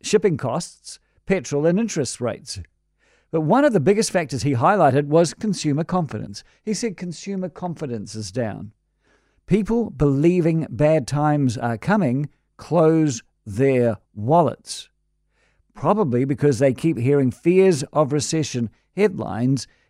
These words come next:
even though in the interview the economist was saying, "They don't believe there's gonna be a recession." In other words, we're talking ourselves into hard times.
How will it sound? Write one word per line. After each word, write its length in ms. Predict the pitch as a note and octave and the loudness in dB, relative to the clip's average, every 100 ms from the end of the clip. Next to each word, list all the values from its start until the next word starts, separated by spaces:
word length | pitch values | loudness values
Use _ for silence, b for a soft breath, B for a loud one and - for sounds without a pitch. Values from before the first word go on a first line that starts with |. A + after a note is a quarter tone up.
| - | 0
even 280 | F3 F#3+ E3+ | 2 4 4
though 180 | D3 C#3+ | 6 4
in 160 | D#3+ | 2
the 160 | E3 D3 | 2 2
interview 340 | C#3+ B2 D3 | 0 0 -2
the 180 | B2+ C#3 | -2 -4
economist 520 | C3 D#3 C3+ B2 - | -4 -2 -2 -2 -4
was 140 | C3 A#2 | -6 -4
saying, 400 | B2 B2 A2+ G2+ _ _ _ _ _ _ _ - | -4 -4 -4 -6 _ _ _ _ _ _ _ -6
"They 220 | A#2 B2 | -2 2
don't 200 | B2+ A#2 | 2 0
believe 280 | A#2+ A#2+ A2+ | 0 -2 -2
there's 160 | A#2+ | -4
gonna 160 | G2+ A#2 | -4 -4
be 100 | A#2+ | -2
a 60 | B2 | -2
recession." 520 | A#2+ F#3+ G3 - - _ _ _ _ _ _ _ - | -2 -4 -6 -8 -16 _ _ _ _ _ _ _ -4
In 140 | D#3 | 0
other 160 | A#3 B3 | 2 4
words, 220 | G#3 D3 | 4 2
we're 80 | F#3 | -2
talking 440 | - A3 G#3 G3 | 0 -2 -2 -4
ourselves 400 | F3 - E3 D3 | -4 -4 -4 -4
into 180 | D3 C3 | -4 -4
hard 280 | C3 C3+ - | -4 -4 -6
times. 540 | C#3 A#2 - B2+ - | -8 -8 -10 -18 -20